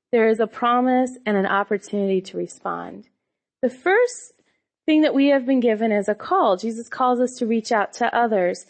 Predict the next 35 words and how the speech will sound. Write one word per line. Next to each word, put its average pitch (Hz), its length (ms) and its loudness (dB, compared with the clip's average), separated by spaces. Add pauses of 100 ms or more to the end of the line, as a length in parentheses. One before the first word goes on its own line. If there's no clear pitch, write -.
(320)
If 240 120 -4
you'd 302 160 2
like 320 160 2
to 302 100 -6
turn 277 320 0
with 294 220 0
me 285 120 2
in 254 140 2
Mark 233 260 0
chapter 247 380 0
sixteen, 254 640 -2
verse 214 280 -2
fifteen, 277 800 0 (520)
and 240 440 2
if 240 100 -6 (420)
you 254 140 2
can 254 160 -2
use 240 160 2
your 233 80 0
Bible, 254 480 2
Bible 233 420 2
app, 220 320 2
it'll 214 200 0
be 226 120 0
on 214 340 0
the 202 200 0
s-, - 360 -10
slide 220 420 0
as 202 180 -6
well. 208 400 0 (1200)
Mark 359 240 2
chapter 392 360 0
sixteen, 269 640 -2
verse 226 260 0
fifteen. 262 680 -2